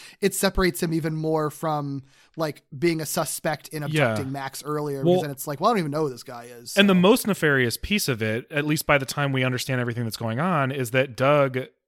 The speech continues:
Speaker 2: is clearly savvy and, like, socially savvy enough to understand that Max is sort of, like, desperate for his approval. And so the fact that he's giving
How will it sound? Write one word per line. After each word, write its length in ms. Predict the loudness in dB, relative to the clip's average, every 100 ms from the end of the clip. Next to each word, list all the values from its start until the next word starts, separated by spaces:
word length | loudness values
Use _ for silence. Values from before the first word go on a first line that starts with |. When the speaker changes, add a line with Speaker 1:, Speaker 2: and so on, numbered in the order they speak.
| _
Speaker 2:
is 160 | -6 -6
clearly 520 | -6 0 2 2 0
savvy 720 | -4 -4 -2 -2 -2 -2 0
and, 260 | 0 -2 -2
like, 140 | -2
socially 420 | 0 -2 0 -2
savvy 380 | 0 0 0 0
enough 240 | 0 -2
to 120 | -2 -2
understand 480 | -2 -2 0 0
that 120 | 0 -4
Max 340 | -4 -4 -6
is 80 | -6
sort 160 | -4
of, 100 | -4
like, 200 | -4 -6
desperate 360 | -4 -6 -4 -8
for 160 | -6 -8
his 200 | -6 -8
approval. 580 | -8 -6 -2 -2 -4
And 140 | -6 -4
so 480 | 2 2 4 0 -6 -20 _ -10
the 80 | 0
fact 180 | 0 0
that 60 |
he's 160 | -6 -6
giving 600 | -4 0 0 0 -4